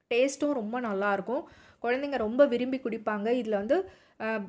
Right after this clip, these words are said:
ம், பாதாம், முந்திரி இருக்கிறது புரோட்டீனு, பால்ல கால்சியம் இருக்கு, டேட்ஸ்ல வந்து அயர்ன் இருக்கு. So இது வந்து ஒரு மல்டி விட்டமின் தான். எல்லாமே குழந்தைங்களுக்கு இருக்கிறதுனால ரொம்ப ஹெல்த் ட்ரிங்க்ஸ் மாதிரி.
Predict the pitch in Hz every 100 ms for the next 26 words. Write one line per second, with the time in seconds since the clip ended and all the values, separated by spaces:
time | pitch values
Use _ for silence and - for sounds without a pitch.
0 | - 214 214 208 214 220 233 254 277 285
1 | 240 233 247 247 233 220 254 311 220 226
2 | 247 226 196 254 330 _ - 233 233 254
3 | 247 226 208 220 - 240 214 196 220 254
4 | 415 - _ - 202 226 254 - 277 240
5 | 220 320 311 202 214 262 240 202 208 302
6 | 359 - 269 262 214 254 262 214 214 220
7 | 285 240 - 233 240 226 202 202 - -
8 | _ _ _ _ _ - 220 240 247 269
9 | 240 220 240 233 220 202 220 214 208 254
10 | 262 233 240 208 220 - 226 208 202 -
11 | 185 185 190